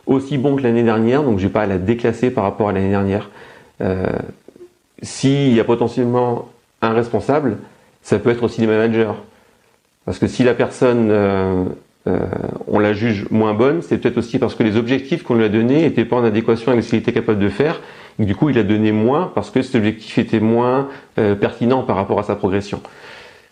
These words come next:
Donc c'est pour ça que je trouve que cette méthode-là, il faut réussir à pouvoir comparer d'année en année et réussir à challenger le collaborateur. Ok, si jamais on voit qu'il,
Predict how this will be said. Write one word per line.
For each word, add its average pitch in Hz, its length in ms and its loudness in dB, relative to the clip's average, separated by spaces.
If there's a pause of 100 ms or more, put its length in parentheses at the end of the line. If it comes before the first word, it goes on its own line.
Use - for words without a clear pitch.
(120)
Donc 104 120 0
c'est - 100 0
pour 113 120 0
ça 190 100 2
que 147 80 -2
je 139 60 0
trouve 143 200 -4
que 131 100 0
cette 117 180 0
méthode-là, 120 680 0 (360)
il 98 120 -4
faut 120 140 0
réussir 123 320 0
à 120 40 2
pouvoir 117 200 0
comparer 120 420 0
d'année 117 340 2
en 123 140 2
année 110 320 0 (300)
et 101 140 2
réussir 117 420 0
à 107 140 -2 (1300)
challenger 151 420 2
le 143 80 2
collaborateur. 117 720 2 (520)
Ok, 104 180 -2 (120)
si - 240 -2
jamais 113 220 2
on 117 140 2
voit 113 200 0
qu'il, 92 460 -4